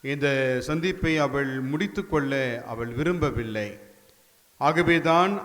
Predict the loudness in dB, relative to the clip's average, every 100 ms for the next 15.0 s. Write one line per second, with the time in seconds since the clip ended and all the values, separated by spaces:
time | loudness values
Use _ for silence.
0 | -4 0 2 2 2 4 2 0 -6 -4
1 | -2 0 0 2 2 2 -2 -4 -2 0
2 | -2 -2 -2 -2 0 0 -2 -6 -8 -6
3 | -4 -2 -2 -4 -10 -20 -20 _ _ _
4 | -4 4 6 6 4 2 2 2 0 4
5 | 4 4 2 -2 -2 -2 -2 -2 -2 0
6 | 0 0 -4 -12 -20 -20 _ 0 2 2
7 | 2 2 2 2 0 0 0 -4 -8 -6
8 | -6 -4 -6 -2 -4 -2 -2 0 -2 -6
9 | -6 -4 -2 -4 -4 -8 -8 -4 -2 0
10 | -2 -4 -6 -4 -4 -4 -8 -6 -6 -6
11 | -10 -12 -20 -20 _ _ _ _ _ _
12 | _ _ _ 0 2 2 2 2 4 6
13 | 6 6 4 4 2 0 2 4 4 4
14 | 4 2 0 2 2 2 2 0 0